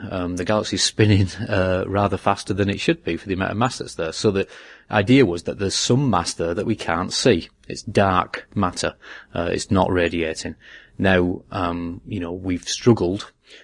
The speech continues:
to find dark matter. We, we think these days that it's probably some form of, some exotic sort of, uh, subatomic particle, um, and there are candidate particles for this, and people, um, are, various different laboratories around the world are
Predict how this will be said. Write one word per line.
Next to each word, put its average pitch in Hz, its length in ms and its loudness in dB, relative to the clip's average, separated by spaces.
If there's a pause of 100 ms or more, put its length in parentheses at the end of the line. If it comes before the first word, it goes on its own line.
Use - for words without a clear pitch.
to - 120 -10
find 110 480 0
dark 80 220 -6
matter. 85 320 -8
We, 87 220 -6
we 95 160 -2
think 98 560 0
these 101 240 -2
days 87 280 -2
that 87 120 -4
it's 82 100 -10
probably 87 380 -2
some 90 280 0
form 87 400 0
of, 82 240 -6
some 95 220 0
exotic 82 600 -2
sort 82 160 0
of, 80 180 -6 (140)
uh, 92 140 -4
subatomic 87 680 -2
particle, - 500 -4 (380)
um, 85 200 -6
and 90 140 -2
there 87 140 2
are 87 100 2
candidate 92 580 -2
particles 92 500 -4
for 87 100 -4
this, 85 260 -4
and 85 140 -4
people, 87 500 -2 (360)
um, 82 500 -4
are, 85 540 -2
various 98 640 6
different 92 340 -2
laboratories 92 540 2
around 92 220 4
the 90 80 2
world 92 260 6
are 82 120 0